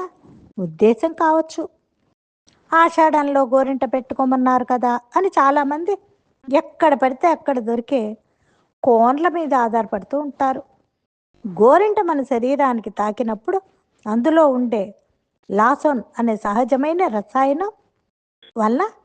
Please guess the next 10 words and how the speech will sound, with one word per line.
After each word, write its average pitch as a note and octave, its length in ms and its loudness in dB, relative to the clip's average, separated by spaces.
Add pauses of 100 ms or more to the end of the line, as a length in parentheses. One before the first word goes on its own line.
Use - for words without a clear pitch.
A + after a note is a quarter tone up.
(580)
ఎరుపు D#4 340 2
రంగు D4+ 260 2
ఏర్పడుతుంది. G3+ 640 -4 (160)
కానీ G3+ 360 -2 (840)
చాలా G#3+ 360 2
రకాల A3+ 380 0
కోన్లలో C4 560 -2 (680)
కృత్రిమంగా E4 760 0 (640)
ఎరుపు B3 360 4
రంగుని G#3 440 0